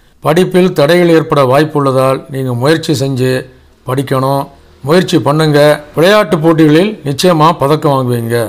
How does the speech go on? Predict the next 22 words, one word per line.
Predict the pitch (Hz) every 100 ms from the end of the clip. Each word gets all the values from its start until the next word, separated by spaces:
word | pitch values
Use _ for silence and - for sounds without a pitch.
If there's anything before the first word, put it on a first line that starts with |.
| 90 _ _ _ _ _ _
பெண்களுக்கு, | - 143 165 156 127 135 113 95 _ -
மாணவிகளுக்கு | 123 170 202 185 165 147 143 147 151 151 _ _ _ _ _ _
படிப்பு | 139 180 156 190
மற்றும் | 170 160 147
வேலை | 139 165
வாய்ப்பு | 156 143 127 139 135
மிகுதியாக | 120 139 165 170 160
கிடைக்கக்கூடிய | 147 139 135 127 123 131
நேரம் | 120 127 120
இது. | 113 113 107 - _ _ _ _ _ _ -
மனமான | 139 185 185 185
பெண்கள் | 147 156 147 143 143 - _ _
கணவரின் | 135 170 175 165 139
பாராட்டையும் | 147 160 147 139 135 135 147 _ _ _ _ _ _ _
பரிசையும் | 143 175 165 156 143
பெறுவார்கள். | 131 135 123 120 107 - _ _ _ _ -
பணியாளர்களுக்கு | 165 160 147 131 127 117 110 - _ _ _ _ _ _ -
வேலைப்பளு | 131 175 190 123 160 156 151
அதிகமா | 131 156 170 156
இருக்காது. | 135 135 147 135 131 135 -
உங்க | 123 127
திறமைக்கு | 120 143 160 165 131 139